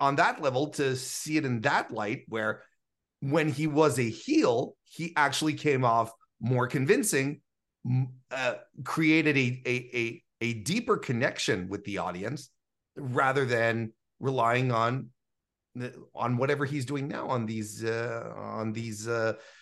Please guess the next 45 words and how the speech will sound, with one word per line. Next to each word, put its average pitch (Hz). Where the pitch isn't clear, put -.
uh, 117
the, 127
these, 123
these, 117
the, 135
the 127
bag 147
of 143
tricks, -
you 120
know? 165
And 151
look, 226
I 254
even 302
wrote 160
an 107
article -
on 107
voices 113
of 95
wrestling 90
dot 82
com 92
that 82
you 85
should 82
check 92
out 85
if 85
you 85
ever 80
wanna 85
do 170
that. 220
Uh, 113
but 113
months 208
ago, 117
when 120
he 131
was 117
still 339
a 208
heel, 120